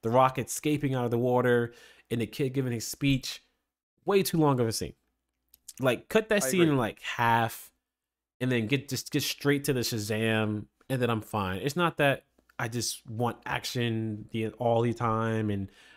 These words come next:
Speaker 1: don't have some downtime. I just felt like the scene dragged way too long. And like you said, the momentum slowed down and it kinda took me out of the movie a little bit. So cut that in half. Cut, cut, cut the kid's speech in half at least. Let The Rock escape one or two guys,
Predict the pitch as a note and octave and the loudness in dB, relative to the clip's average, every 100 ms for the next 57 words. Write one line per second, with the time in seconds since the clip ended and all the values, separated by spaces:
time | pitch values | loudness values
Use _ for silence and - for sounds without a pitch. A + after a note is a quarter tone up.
0 | - - A#2 A2+ A2+ A#2+ G#2 A2 A2 B2 | -8 -2 0 0 -2 -2 0 0 0 -2
1 | A#2 A#2 A#2 B2+ E3 D3+ - E3+ E3 D3+ | -2 -2 -4 -6 -6 -2 0 2 0 -2
2 | C#3 - D#3 C3+ A2+ G#2+ G#2 A#2 C3 D3 | -6 0 0 0 -4 -10 -8 -4 -2 -2
3 | A#2+ G#2+ A2+ A#2 D#3 G3+ F3+ - C#3+ A#2+ | -4 -6 -10 -8 -2 -2 -2 -2 -2 0
4 | G#2 G2 G2 A#2+ A#2 A2+ A#2+ - A#2+ E3 | 0 -2 -4 0 0 0 -4 -4 -4 0
5 | B2+ - _ _ _ - C#3 C#3 B2 C3+ | 0 -2 _ _ _ -6 2 4 4 2
6 | D3+ C#3 - C3+ C#3+ G#2+ F#2+ F#2 F#2+ D#2 | 0 -2 2 2 2 0 0 -2 -6 -6
7 | F#2+ - C#3+ A#2+ - D3 C#3 A#2+ G#2+ G#2 | -10 -8 -6 -6 -4 -8 -4 -4 -2 0
8 | G#2+ G2 F#2+ A#2 C3+ G#2+ D#2+ D#2 D2 - | -2 -4 -4 -2 -2 -4 -6 -6 -8 -10
9 | - _ _ _ _ _ _ A#2 A2 G#2+ | -12 _ _ _ _ _ _ 2 4 4
10 | G#2 - _ _ _ _ _ - F3+ G3+ | 2 -4 _ _ _ _ _ -4 0 2
11 | G3+ B2 G#2+ B2 - _ _ _ _ _ | 2 4 4 2 -8 _ _ _ _ _
12 | _ _ _ - C3 - E3+ F3 D3+ D3+ | _ _ _ -2 -2 0 -2 0 -2 -2
13 | - E3+ D#3+ A#2+ A2 - - G2+ G2 G#2 | -2 -2 -2 -2 -2 -4 -8 -6 -4 -4
14 | G#2 A2 G2+ A2 G#2+ - - - B2 C3 | -4 -2 -2 0 -2 -6 -10 -4 -4 -2
15 | B2+ C3+ C3 A2 A2 - B2+ A#2+ A#2 A#2 | -2 0 0 -4 -8 -4 -4 -4 -6 -4
16 | B2 G#2+ G2+ G2+ G#2+ - | -6 -4 -2 -2 -4 -8